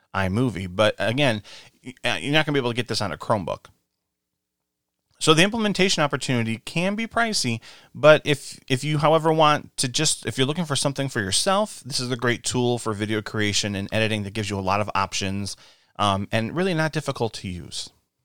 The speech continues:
My next opportunity is called WeVideo.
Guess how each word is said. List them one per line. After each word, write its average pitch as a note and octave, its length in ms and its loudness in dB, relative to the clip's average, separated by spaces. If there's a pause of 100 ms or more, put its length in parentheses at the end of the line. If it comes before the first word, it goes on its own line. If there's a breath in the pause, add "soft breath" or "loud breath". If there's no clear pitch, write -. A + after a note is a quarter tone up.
(1600)
My B2+ 260 6
next D3 380 2
opportunity D3 720 -2
is G#2+ 240 2
called A2 320 6
WeVideo. G2+ 880 -2